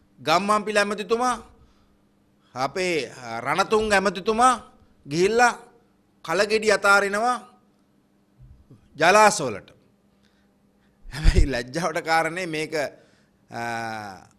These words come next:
උපහාසයට අපහාසයට ලක් වුණාට පස්සේ සෞඛ්‍ය ඇමතිතුමිය ඇවිල්ලා කිව්වා මේ, මේ පිරිත් පැන් කල අතෑරිය කියලා. හැබැයි වෛද්‍ය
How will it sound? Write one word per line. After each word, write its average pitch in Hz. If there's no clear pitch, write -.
උපහාසයට 185
අපහාසයට 170
ලක් 165
වුණාට 170
පස්සේ 175
සෞඛ්‍ය 165
ඇමතිතුමිය 175
ඇවිල්ලා 170
කිව්වා 180
මේ, 165
මේ 156
පිරිත් 156
පැන් 170
කල 151
අතෑරිය 147
කියලා. 82
හැබැයි 165
වෛද්‍ය 180